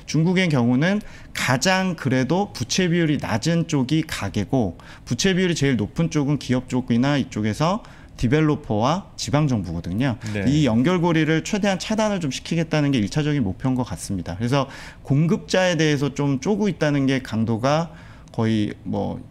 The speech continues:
Speaker 1: 이십오 년밖에 안 된 역사지만 가장 강하다. 이게 첫 번째 특징이고 두 번째는 당연히 분양 시장도 지금 건드리고 있어요. 수요 쪽도 건드리고는 있는데 요새 하고 있는 정책이 뭐냐면 이천십육 년 이후부터 니네 지방정부가 알아서,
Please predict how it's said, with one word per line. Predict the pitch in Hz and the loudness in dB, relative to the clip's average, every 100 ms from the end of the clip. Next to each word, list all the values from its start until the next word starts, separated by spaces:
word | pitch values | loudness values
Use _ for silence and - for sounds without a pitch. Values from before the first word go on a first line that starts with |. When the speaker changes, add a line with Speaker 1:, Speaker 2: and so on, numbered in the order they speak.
| - | -4
Speaker 1:
이십오 | 135 127 165 156 - 131 | -2 0 0 -2 0 2
년밖에 | 151 165 151 - | 4 2 0 0
안 | 113 110 | 0 2
된 | 127 104 | 2 0
역사지만 | - 120 107 113 127 | -2 -4 0 0 0
가장 | 120 - 113 117 | -2 -4 -2 -2
강하다. | - 101 90 82 - - | -2 -2 -2 -6 -14 -4
이게 | 120 135 | 0 0
첫 | 175 165 | -2 -2
번째 | 175 160 | -2 -2
특징이고 | - - 123 92 107 123 92 - - - - - - | -6 -4 -2 -2 -2 -2 -2 -6 -18 -20 -20 -20 -10
두 | - 127 | -2 0
번째는 | 190 202 185 175 175 175 170 | 2 0 0 2 2 0 0
당연히 | 135 156 160 | 0 0 0
분양 | - 165 190 | 0 0 0
시장도 | - 175 160 | 0 0 0
지금 | 131 127 | 0 -2
건드리고 | - 113 131 131 | 0 0 2 0
있어요. | 104 104 | 0 -2
수요 | - 202 | -2 -2
쪽도 | 202 170 165 | -2 -4 -2
건드리고는 | - 110 123 131 113 | 0 2 2 2 2
있는데 | 95 98 139 120 80 - - - | 0 0 0 0 -2 -12 -10 -2
요새 | 127 147 | 0 2
하고 | 196 214 | 2 2
있는 | 208 175 | 2 2
정책이 | 156 151 135 | 0 2 0
뭐냐면 | 104 104 113 156 113 - | 2 2 2 2 0 -2
이천십육 | 113 - 156 208 214 220 | -4 -2 0 0 0 2
년 | 202 143 | 2 2
이후부터 | 120 104 - 165 202 - - - - - - | 2 0 -2 0 0 -2 -12 -20 -20 -20 -2
니네 | 113 156 170 | 2 2 2
지방정부가 | - 120 165 160 147 131 120 95 | 0 0 2 2 0 0 -2 0
알아서, | 107 120 127 151 160 | 0 0 2 0 -2